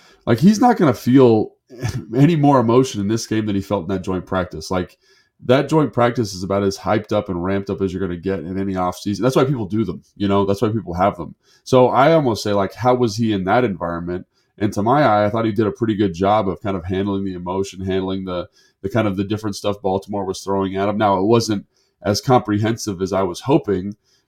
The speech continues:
because obviously the practice was open to the media. They were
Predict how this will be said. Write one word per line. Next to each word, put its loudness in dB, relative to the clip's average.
because -2
obviously 0
the -4
practice -4
was -12
open -4
to -4
the -6
media. 2
They -2
were -6